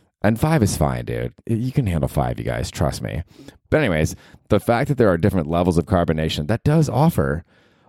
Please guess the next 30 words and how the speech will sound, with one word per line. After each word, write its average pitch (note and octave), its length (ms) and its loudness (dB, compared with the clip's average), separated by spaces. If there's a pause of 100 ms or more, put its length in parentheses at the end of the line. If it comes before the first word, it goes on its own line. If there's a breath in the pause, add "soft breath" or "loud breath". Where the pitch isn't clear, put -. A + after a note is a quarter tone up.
(120)
a G2 80 4
wider F#2 400 2
range G#2 200 4
of F2+ 100 4
options F2+ 480 0
for G2+ 80 0
the E2+ 100 0
next - 400 -4 (120)
happy, G#2 360 -4
or F2+ 160 0
next - 380 -4
cocktail G2 600 2 (200)
party E2+ 280 2
you D#2 100 2
throw. D2 480 0 (360)
You, E2+ 220 -4
do E2+ 80 0
you F2 60 0
talk G#2+ 260 2
much, C#3 180 0
Danny? D3 280 0
Next F#2 320 -6
cocktail G2+ 500 0
happy G#2+ 300 0
party C3 300 2
you C#3 100 2
throw? D3 320 2
You D3 160 -6
fucking C3+ 360 -4
loser. D3 400 2